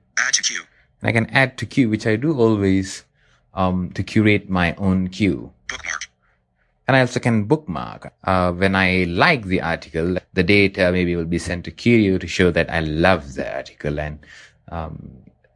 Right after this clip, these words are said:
Speaker 2: the algorithm will be tuned to what I like. But this bookmark will allow me to bookmark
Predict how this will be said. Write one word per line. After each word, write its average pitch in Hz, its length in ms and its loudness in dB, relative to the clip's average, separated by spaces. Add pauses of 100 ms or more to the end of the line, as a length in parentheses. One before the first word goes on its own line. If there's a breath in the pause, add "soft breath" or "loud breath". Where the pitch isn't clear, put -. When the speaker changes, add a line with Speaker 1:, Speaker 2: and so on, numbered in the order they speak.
(160)
Speaker 2:
the 82 420 2
algorithm 85 640 2
will 80 140 -2
be 78 380 0 (100)
tuned 80 560 0
to 90 100 -4
what 78 400 -4
I 73 140 -4
like. 85 380 0 (120)
But 71 200 -8
this 92 160 -2
bookmark 98 760 -2 (240 soft breath)
will 90 180 2
allow 90 300 4
me 92 220 2
to 85 140 -2
bookmark 92 580 0